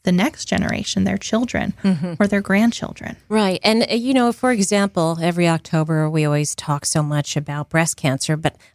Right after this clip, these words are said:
Speaker 2: of course, I talk about it all year long, uh, because it's just something that, that you, you need to know about, not only in October.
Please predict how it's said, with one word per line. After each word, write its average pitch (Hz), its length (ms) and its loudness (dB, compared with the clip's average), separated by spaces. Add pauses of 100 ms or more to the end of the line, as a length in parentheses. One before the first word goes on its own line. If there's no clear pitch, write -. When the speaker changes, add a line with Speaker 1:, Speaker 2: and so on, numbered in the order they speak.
(100)
Speaker 2:
of 160 100 -12
course, 135 280 -8
I 180 120 0
talk 147 240 -6
about 139 220 -2
it - 80 -4
all 160 140 0
year 151 240 -4
long, 202 440 0 (300)
uh, 214 80 0
because 214 340 0
it's 220 180 -2
just - 220 -2
something 196 460 0
that, 175 440 -4
that 180 300 0
you, 175 440 -4 (280)
you 180 100 4
need 180 260 4
to - 140 0
know 196 200 6
about, 165 280 0
not 160 240 2
only 175 320 2
in 160 100 2
October. 180 580 -2